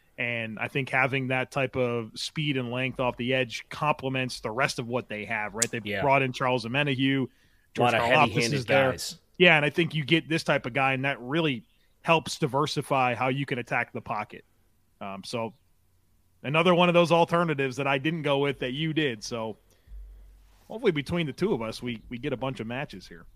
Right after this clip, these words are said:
Speaker 2: Yeah, that'd be, that'd be pretty cool to do.
Speaker 1: Who's the,
Speaker 2: Uh,
Speaker 1: uh, who's the guys that didn't, you didn't find a spot for that you feel some type of way about?
Speaker 2: I have eight.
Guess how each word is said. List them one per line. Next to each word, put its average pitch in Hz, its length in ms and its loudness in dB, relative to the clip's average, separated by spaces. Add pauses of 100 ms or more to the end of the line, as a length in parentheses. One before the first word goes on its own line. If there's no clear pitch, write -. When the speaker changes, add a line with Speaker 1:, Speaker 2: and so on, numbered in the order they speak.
(160)
Speaker 2:
Yeah, 151 180 4
that'd 156 140 4
be, 151 140 0
that'd 156 260 -10
be 175 100 -2
pretty 165 280 4
cool 120 340 2 (480)
to 117 100 -8
do. 117 240 0
Speaker 1:
Who's 233 240 6
the, 240 160 4
Speaker 2:
Uh, 208 60 8
Speaker 1:
uh, 185 240 4
who's 226 240 2
the 240 80 -2
guys 202 300 2
that 180 120 2
didn't, 185 240 2 (800)
you 185 140 4
didn't 180 280 2 (240)
find 175 220 2
a 156 40 -2
spot 160 300 2
for 156 160 2
that 143 120 -4
you 147 180 -4
feel 156 180 0
some 147 160 -4
type 131 220 -2
of 110 40 -2
way 117 120 -2
about? 101 260 -8 (160)
Speaker 2:
I 120 80 -2
have 123 180 0
eight. 127 460 -4